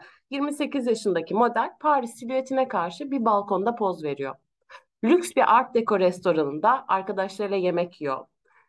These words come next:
Bir fotoğrafçı kalabalık bir mekanın dışında onun fotoğraflarını çekiyor ve, e, bir moda etkinliğine şoförüyle gidiyor. Instagram hesabını paylaşırım. Tam bir influencer ama yani gerçek influencer. Yani böyle işte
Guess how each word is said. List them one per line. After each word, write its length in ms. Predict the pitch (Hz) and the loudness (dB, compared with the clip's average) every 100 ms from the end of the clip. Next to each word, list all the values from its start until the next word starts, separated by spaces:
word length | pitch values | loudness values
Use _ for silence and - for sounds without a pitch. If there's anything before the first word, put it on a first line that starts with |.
| _ | _
Bir 120 | 294 | -2
fotoğrafçı 800 | 302 294 262 254 247 - 269 262 - _ | 0 2 2 2 0 -4 -2 -2 -4 _
kalabalık 520 | - 226 220 247 269 | -4 -2 2 0 0
bir 60 | 214 | -4
mekanın 600 | 202 196 208 196 208 208 | -2 -2 -2 -2 -2 -4
dışında 680 | 196 - 170 160 190 226 - _ | -6 -6 -6 0 0 0 -8 _
onun 300 | - 190 196 | -2 0 0
fotoğraflarını 720 | 196 175 165 160 175 165 165 175 | -2 -2 -2 -4 -2 -4 -4 -4
çekiyor 500 | 160 - 143 151 226 226 - _ - | -6 -4 -2 0 0 -4 -20 _ -4
ve, 300 | 254 254 - | -2 -2 -4
e, 280 | 190 196 202 | -6 -4 -2
bir 100 | 233 | 0
moda 300 | 240 233 226 | 2 4 4
etkinliğine 800 | - 175 - 165 156 156 208 233 - | 0 -2 -4 -4 -2 -2 -2 -4 -4
şoförüyle 500 | 185 180 175 175 156 | -6 -4 -2 0 -2
gidiyor. 320 | 147 156 214 | -2 -2 0
Instagram 500 | 262 180 180 165 160 | 0 0 -4 -2 -4
hesabını 400 | 151 - 151 208 | -4 -4 -2 -2
paylaşırım. 560 | 208 175 143 - - 349 - - _ | -2 -2 -4 -10 -8 -6 -8 -16 _
Tam 260 | 320 320 | 2 2
bir 100 | 302 | 2
influencer 640 | 254 247 240 214 175 175 180 | 2 2 2 0 0 -2 0
ama 180 | 269 | 2
yani 200 | 196 156 | 0 -2
gerçek 440 | 180 185 180 202 196 | -2 -2 -2 -6 -4
influencer. 600 | 139 139 139 139 - 135 | -6 -6 -10 -10 -6 -2
Yani 260 | 156 139 156 | 0 2 0
böyle 100 | 156 | -2
işte 320 | - 170 | 0 -2